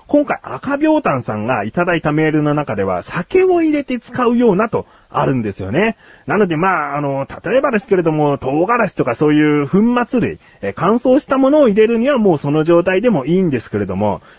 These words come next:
そういったお酒や、えー、お水系統のものを入れるにあたっては、まだ完成しておりません。この後にやらなければいけないのが、防水加工です。もう完全に水を弾いてもらわなければいけないので、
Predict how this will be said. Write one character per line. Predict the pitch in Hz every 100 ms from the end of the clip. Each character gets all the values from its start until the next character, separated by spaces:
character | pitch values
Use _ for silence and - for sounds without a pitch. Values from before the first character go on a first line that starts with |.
| -
そ | 139
う | 151
い |
っ |
た | - -
お | -
酒 | - 190 -
や、 | 190 147 - _ 92
え | 95
ー、 | 92
お | 123
水 | 208 185 196 190
系 | - 180
統 | 156 120 110
の |
も | 107 113
の | 127
を |
入 | 110
れ | 143
る | 170
に | 165
あ | 131
た | 175
っ | 180
て | - 247
は、 | 202 _ -
ま | 135
だ | 131
完 | - 123 120
成 | 110 113 104
し | -
て | 262
お | 170
り | 113
ま | 117
せ | 117
ん。 | 82 - - _
こ | - 175
の | 262
後 | 269 196
に | 190 - _
や | 117 135
ら | 165
な | 170
け | 143
れ | 123
ば | 120
い |
け | 113
な | 131 139
い |
の | 123
が、 | 156 135 _ -
防 | 107 151 262 339
水 | - 285 240
加 | 202
工 | - 113
で | 85
す。 | - _ -
も | -
う |
完 | - 233 302
全 | 294 294 269
に | 254
水 | 196 214 226 294
を | 285 269
弾 | - - 220 269 349
い | 294
て | 135 101 - -
も | 135 139
ら |
わ | 147
な | 147
け | -
れ | 113
ば | 104
い |
け | 98 117
な | 120
い |
の | 104
で、 | 95 104